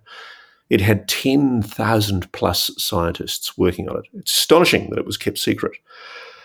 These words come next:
I'm told that the program has less than a thousand. And you can't do good science unless you can share that science with good brains all around the world.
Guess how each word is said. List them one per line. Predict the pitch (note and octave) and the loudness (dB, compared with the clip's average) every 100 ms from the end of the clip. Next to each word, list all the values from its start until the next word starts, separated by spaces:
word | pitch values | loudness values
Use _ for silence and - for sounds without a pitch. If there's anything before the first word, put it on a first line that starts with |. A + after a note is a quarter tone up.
| - - | -12 -2
I'm | - | -2
told | - C3+ C3 - | 4 6 6 4
that | - - | 0 -2
the | |
program | G2+ C#3+ D#3+ D#3+ G2+ F#2+ F2+ - _ _ - | 0 6 6 6 4 2 -4 -10 _ _ -6
has | - G#2+ | 0 4
less | G#2 G#2 | 6 4
than | A2 | 4
a | F#2 | 2
thousand. | G2 F#2 F#2 F#2+ - _ - - - - _ _ _ _ _ - - | 4 2 0 -4 -16 _ -12 -10 -10 -14 _ _ _ _ _ -2 4
And | B2+ | 4
you | D3+ | 4
can't | - F3 F3 E3 - - | 2 4 4 4 -2 -2
do | C3 A2 G2 | 2 4 2
good | F2 A#2 A2 F2 | 4 4 4 2
science | - G2 F2+ - - - - - - | 0 0 0 -4 -6 -6 -8 -8 -2
unless | G2 G2 A#2 | 0 0 -2
you | A2 | -4
can | - | -4
share | F#2 - G#2+ G#2 | -2 0 4 4
that | F#2 - | 4 0
science | - E2+ D#2+ F2 - - | -2 -2 -4 -6 -8 -4
with | E2+ - - _ - G#2+ | -4 -4 -18 _ -16 -4
good | A2 G#2 E2 | 2 2 2
brains | G2 E2 D2 C#2+ D2+ | 0 0 -2 -6 -2
all | E2 | 0
around | D#2+ D#2+ D2+ | 2 0 -2
the | D#2 | -2
world. | D#2+ D#2 D#2 F2+ | -2 -2 -4 -10